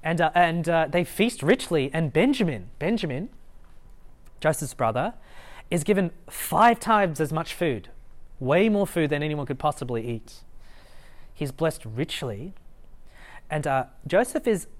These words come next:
setting him, the brothers up for their final test, which is gonna come next week. How do they respond to the favored one? Um,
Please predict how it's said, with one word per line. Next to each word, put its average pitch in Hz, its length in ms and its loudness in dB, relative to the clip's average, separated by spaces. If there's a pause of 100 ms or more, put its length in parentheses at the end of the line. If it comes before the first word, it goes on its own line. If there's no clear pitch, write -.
(120)
setting 202 400 2
him, 175 160 0 (180)
the 160 220 2
brothers 165 380 4
up 160 160 0
for 156 100 -2
their 143 140 -2
final 160 420 -2
test, - 440 -2
which 143 120 -4
is 139 80 -4
gonna 147 160 -2
come 135 240 -6
next 135 260 -6
week. 196 320 -4 (480)
How 165 200 6
do 180 80 2
they 170 160 6
respond 151 540 2
to 165 100 -4
the 147 80 0
favored 143 440 0
one? 151 300 2 (1200)
Um, 135 380 2